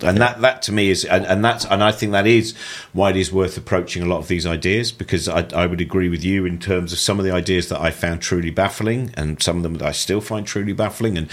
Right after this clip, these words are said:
some of the ones that I found really deeply disconcerting, that I think I, certainly in the last few years, each step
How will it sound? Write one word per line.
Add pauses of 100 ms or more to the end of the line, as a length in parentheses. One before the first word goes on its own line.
(240)
some
of
the
ones
that
I
found
really
deeply
disconcerting, (720)
that (800)
I
think
I,
certainly
in
the
last
few
years,
each
step